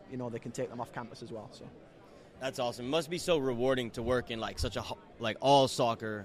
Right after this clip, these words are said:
Speaker 2: high performance environment. Like, that's where I, I want to be, and it's something that I'm trying to implement with the group that I have, but there's so many limitations.
Speaker 1: Mm-hmm.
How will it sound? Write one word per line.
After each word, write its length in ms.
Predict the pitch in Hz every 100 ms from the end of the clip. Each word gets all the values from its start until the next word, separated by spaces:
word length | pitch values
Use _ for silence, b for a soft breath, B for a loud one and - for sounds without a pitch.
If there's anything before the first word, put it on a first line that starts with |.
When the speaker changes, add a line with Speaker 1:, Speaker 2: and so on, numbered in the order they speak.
| 90
Speaker 2:
high 240 | 135 139
performance 520 | 135 120 - 123 113 120
environment. 580 | 110 113 110 107 104
Like, 200 | 104 107
that's 340 | 139 151 - - B B B 117
where 420 | 123 147 156 151
I, 240 | 139 131 -
I 160 | 127 127
want 520 | 117 120 135 135 -
to 100 | 120
be, 240 | 123 147
and 100 | 139
it's 80 | 123
something 380 | - 143 131 131
that 80 | 120
I'm 80 |
trying 220 | 107 131 117
to 120 | -
implement 600 | 127 131 139 139 143 139
with 160 | 120 113
the 80 | 117
group 240 | 110 104
that 80 | 123
I 80 | 113
have, 360 | 123 143 156 107
but 180 | 120
there's 200 | 139 127
so 160 | - 143
many 180 | 139 123
limitations. 880 | 123 123 101 139 139 143 165 170
Speaker 1:
Mm-hmm. 100 | 135